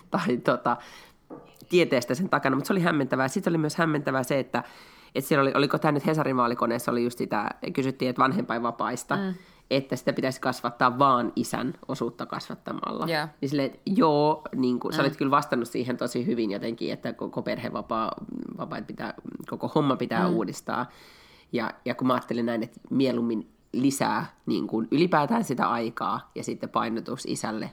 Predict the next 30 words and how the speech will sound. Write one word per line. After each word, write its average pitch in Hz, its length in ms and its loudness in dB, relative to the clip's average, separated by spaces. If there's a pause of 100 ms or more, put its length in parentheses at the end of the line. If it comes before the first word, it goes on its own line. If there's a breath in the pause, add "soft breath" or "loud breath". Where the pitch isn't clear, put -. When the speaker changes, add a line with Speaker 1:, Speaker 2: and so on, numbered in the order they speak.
Speaker 1:
Mut 123 140 -6
se, - 220 0
se 139 140 -2
kysymys 120 500 -2
oli 117 160 -2
todella 120 360 -2
silleen, 107 340 -6
niin 110 100 -8
kuin, - 100 -8
että - 220 -10 (240 soft breath)
okei, 117 380 -2 (180 soft breath)
annetaanko 127 400 2
isälle 123 360 0
vai 117 120 -2
ei 117 160 -2
kellekään 147 600 -6
Speaker 2:
Mm. - 40 -14 (160)
Speaker 1:
tyyppisesti. - 640 -6 (340 loud breath)
Speaker 2:
Ja 254 80 0
sitten 214 200 2
esimerkiksi 190 540 2
siis, 170 260 2 (140)
ö, 160 180 2 (120)
koulutuksesta 165 720 4
on 143 180 -2
yllättävän 135 580 4
vähän 151 360 2
kysymyksiä 143 640 -2
missään 147 460 2
vaalikoneissa. 196 760 0